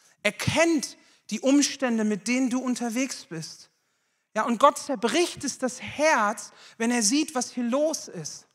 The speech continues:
Gott zerbricht es das Herz, weil sein Plan für uns ein anderer war als das, was wir daraus gemacht haben. Und Gott zerbricht es das Herz, weil er weiß, wenn Leute zu mir kommen, ja, wenn Leute zu ihm kommen, dann wären sie die wahren Werte,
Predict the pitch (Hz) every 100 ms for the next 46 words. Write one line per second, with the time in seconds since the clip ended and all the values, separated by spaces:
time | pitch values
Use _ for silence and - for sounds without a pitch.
0 | _ _ _ - - 247 240 254 226 302
1 | - 311 269 - 226 302 277 - 233 214
2 | 220 285 349 349 - 277 302 330 320 226
3 | 196 226 - 302 220 202 - - - -
4 | 233 233 - 320 381 339 240 220 208 196
5 | 196 - 262 233 - 254 254 220 226 -
6 | 214 214 - 196 165 _ _ _ _ _
7 | _ _ _ _ _ _ - 208 294 -
8 | 269 240 349 - - 294 - 294 302 -
9 | 262 247 262 277 254 220 240 285 285 233
10 | - 233 226 254 285 277 - 262 214 -
11 | _ _ _ 147 185 226 254 214 - 233
12 | 269 254 - 262 208 180 - - 214 226
13 | 269 277 240 226 247 190 220 277 285 294
14 | 220 226 220 220 190 165